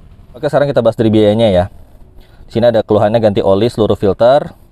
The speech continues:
engine tune up, servis rem, kuras radiator, setel air washer, bersihkan throttle body, nozzle flush, dan carbon clean, spooring, balancing, rotasi. Jadi yang masih gratis itu adalah selain empat ini guys. Selain empat ini itu masih gratis.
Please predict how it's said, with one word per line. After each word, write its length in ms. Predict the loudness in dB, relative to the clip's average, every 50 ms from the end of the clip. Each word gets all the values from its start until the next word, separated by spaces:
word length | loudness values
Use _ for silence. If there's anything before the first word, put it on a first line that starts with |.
| -20 _ _ -10
engine 240 | -6 -4 -2 -2 -2
tune 140 | -2 -2 0
up, 240 | 0 0 0 0 -2
servis 320 | -4 -4 -4 -4 -4 -2
rem, 240 | 0 0 0 0 0
kuras 240 | -2 -2 0 0 0
radiator, 480 | 0 2 2 0 2 2 2 0 0 0
setel 240 | 0 0 0 2
air 140 | 2 0 2 2
washer, 320 | 0 0 0 0 0 0 0 -2
bersihkan 400 | -4 -6 -4 -2 -2 -2 -2 -4
throttle 240 | -4 -2 -2 0
body, 320 | 0 0 2 2 0 0 0
nozzle 240 | -2 -2 0 -2 -2
flush, 240 | -2 -2 -2 0
dan 80 | -2 -2
carbon 320 | -2 -2 -4 -2 -4 -2
clean, 320 | -2 0 0 0 -2 -4 -8 -14 -20 -20 -20 -20 -20 -20 -20 -20 -20 -16
spooring, 320 | -6 -2 0 0 0 0
balancing, 320 | 0 0 0 0 -2 -2 -2
rotasi. 480 | -2 0 0 0 0 0 -2 -2 -2
Jadi 240 | -2 -2 0 0 2
yang 80 | 2 0
masih 160 | -2 -2 -2
gratis 320 | 0 0 0 -2 -4 -6
itu 160 | -6 -2 0 0
adalah 400 | 2 2 2 2 0 0 -2 -6 -14 -20 -20 -20 -20 -20 -20 -20 -20 -20 -20 -20 -20 -20
selain 320 | -8 -4 -2 -2 0 -2
empat 240 | -2 -4 -4 -4 -2
ini 160 | -2 -2 0
guys. 320 | 0 0 -2 -2 -6 -14 -20 -20 -20 -20 -20 -10
Selain 240 | -4 -2 -2 0
empat 160 | 0 -2 -2 -2
ini 160 | -2 -2 -2
itu 80 | -2
masih 160 | -2 -2 -2 0
gratis. 320 | 0 -2 -2 -4 -8